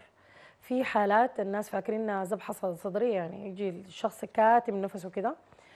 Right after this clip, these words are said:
ويتفحص له ويتشاف إنه هنداك الفيروس قاعد جوا جسمه.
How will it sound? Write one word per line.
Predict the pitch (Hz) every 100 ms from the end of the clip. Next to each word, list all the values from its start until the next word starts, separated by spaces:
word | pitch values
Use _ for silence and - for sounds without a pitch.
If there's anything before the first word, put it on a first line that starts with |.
| - - -
ويتفحص | 208 208 202 196 - - 220 - 214
له | 226 240 269 302 - -
ويتشاف | 226 202 - 226 285 -
إنه | 233 240
هنداك | 226 254 285
الفيروس | 208 247 254 208
قاعد | 254 240
جوا | 208 202
جسمه. | 214 - 214